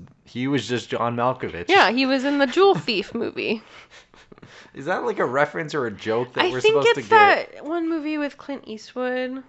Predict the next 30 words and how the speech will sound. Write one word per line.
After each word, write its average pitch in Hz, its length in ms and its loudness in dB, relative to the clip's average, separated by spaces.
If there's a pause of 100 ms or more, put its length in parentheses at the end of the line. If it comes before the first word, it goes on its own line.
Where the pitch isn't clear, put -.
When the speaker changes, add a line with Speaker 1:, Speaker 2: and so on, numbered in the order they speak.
(120)
Speaker 1:
Oh, 87 360 -6 (520)
I 110 60 -16
was 95 140 -16
gonna 95 100 -10
say - 140 -12
Speaker 2:
I - 40 -10
Speaker 1:
Pink 113 200 -14
Speaker 2:
think. 269 360 0
Speaker 1:
Panther. - 200 -6 (480)
Speaker 2:
No. 110 160 -20 (420)
Speaker 1:
That's - 220 -10
a 165 40 -6
Jewel 156 340 -4
Thief 127 460 -10
and 95 300 -10
Steve 127 320 -14
Martin. 110 520 -6 (260)
Yeah, 101 100 2
Pink 139 260 -2
Panther 156 360 -2
came 101 200 -8
out 87 140 -4
two 87 80 -10
thousand 82 280 -12
six, - 360 -18
so - 80 -12
it's - 160 -16
not 107 200 -4
that 85 220 -2
either. 78 80 -10